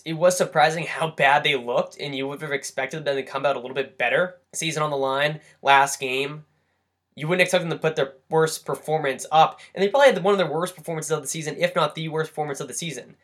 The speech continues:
They just couldn't score. And I want to start with the player efficiency ratings for the players from the regular season into the playoffs, and especially comparing those numbers to what they did previously.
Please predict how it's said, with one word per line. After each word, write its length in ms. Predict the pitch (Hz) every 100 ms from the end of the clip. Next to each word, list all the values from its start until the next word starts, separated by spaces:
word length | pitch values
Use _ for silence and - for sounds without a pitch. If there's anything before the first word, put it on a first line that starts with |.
| _ _ -
They 140 | 170
just 240 | 170 160
couldn't 260 | - 170 117
score. 520 | - - 110 - - _ _ _ _
And 600 | 165 165 160 156 151 139 _ _ _ _ _ -
I 60 |
want 200 | 170 202
to 60 | 220
start 260 | - 175 165
with 100 | 147
the 60 |
player 380 | - 151 143 135
efficiency 500 | 131 120 - 123 127
ratings 520 | 123 123 123 120 - - _
for 180 | - -
the 80 |
players 600 | - - 131 117 - - - _
from 640 | - - 143 131 123 117 - _ _ _ _
the 80 | 131
regular 360 | 143 180 208
season 560 | 208 214 196 202 196 185 _ -
into 300 | 160 151 151
the 80 | -
playoffs, 640 | - 87 - 50 - - - _ _
and 420 | 143 151 151 147 -
especially 360 | - 196 214
comparing 640 | 196 165 - 151 151 147 131
those 320 | 143 151 135
numbers 480 | 139 147 131 123 -
to 80 | 143
what 120 | 139
they 80 | 135
did 200 | 135 -
previously. 720 | 131 120 - - - - -